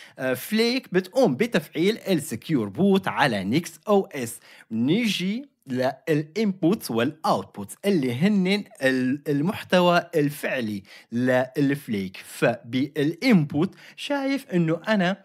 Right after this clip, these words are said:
في عندي رابطين، في عندي الرابط الأول اللي هو مسؤول عن باكجز أو حزم نيكس أو إس بحد ذاتها، واللي قايم بتعريف رابط الجيت هاب، مستودع الجيت هاب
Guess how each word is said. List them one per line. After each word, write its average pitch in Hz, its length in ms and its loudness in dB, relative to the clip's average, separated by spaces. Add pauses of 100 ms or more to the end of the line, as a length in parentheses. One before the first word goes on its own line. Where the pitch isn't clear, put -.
(180)
في 254 280 -2
عندي 190 640 0 (100)
رابطين، 127 720 2
في 220 240 -6
عندي 160 600 -4 (200)
الرابط 160 580 2
الأول 151 600 -2 (100)
اللي 135 220 -4
هو 180 260 -2
مسؤول 117 680 -2
عن 110 340 -2 (500)
باكجز 170 640 0
أو 143 140 -2
حزم 156 320 -2
نيكس 117 540 -4
أو 131 260 -2
إس 160 340 -2
بحد 127 440 -2 (100)
ذاتها، 135 540 0 (240)
واللي 160 500 0
قايم 180 580 -2
بتعريف 117 840 -2 (320)
رابط 131 480 2 (120)
الجيت 127 520 -4
هاب، 113 240 2
مستودع 123 540 0
الجيت 131 340 -6
هاب 104 180 -6